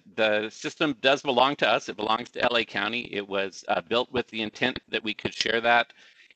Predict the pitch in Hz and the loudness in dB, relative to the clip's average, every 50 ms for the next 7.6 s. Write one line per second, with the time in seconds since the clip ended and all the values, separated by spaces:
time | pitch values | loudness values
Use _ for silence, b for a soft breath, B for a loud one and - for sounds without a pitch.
0 | B - 110 107 107 - - 120 123 135 - - 113 107 98 95 - 113 113 120 | B -4 -4 -4 -2 0 2 2 2 2 2 0 0 0 0 -2 0 0 2 2
1 | 127 135 127 107 - - 113 107 110 104 - 107 110 110 - - - 123 - - | 2 0 0 -2 0 2 0 2 0 -2 -4 -4 -4 -4 -4 -4 -6 -6 -6 -6
2 | - 139 143 - 107 101 101 101 95 92 - - - 101 107 101 - - 101 - | -10 -12 -10 -10 -8 -6 -4 -4 -4 -6 -6 -2 0 2 2 2 0 -6 -12 -10
3 | 101 - - - 107 98 92 87 - 104 113 98 120 117 113 - 120 117 113 107 | -10 -10 -8 -8 -6 -6 -6 -6 -6 -4 0 4 4 4 4 4 0 -2 -2 -2
4 | 101 98 92 85 110 113 113 113 104 101 104 101 - - 110 - 107 107 113 92 | -2 -2 -2 -2 -2 0 0 0 -2 -4 -6 -8 -10 -12 -12 -8 -6 -6 -4 0
5 | 95 98 104 107 113 - - - - 98 90 90 90 87 92 92 B B B B | 2 4 4 4 4 2 -2 -4 -2 -2 -2 -2 -6 -8 -10 -12 B B B B
6 | B B B B - 104 107 104 92 98 98 104 107 123 135 117 104 98 92 - | B B B B 0 2 2 2 2 0 2 2 2 0 -2 -2 -2 -4 -4 -4
7 | - - 101 95 92 90 90 87 85 90 90 87 | -2 0 0 0 0 0 -4 -6 -8 -10 -16 -20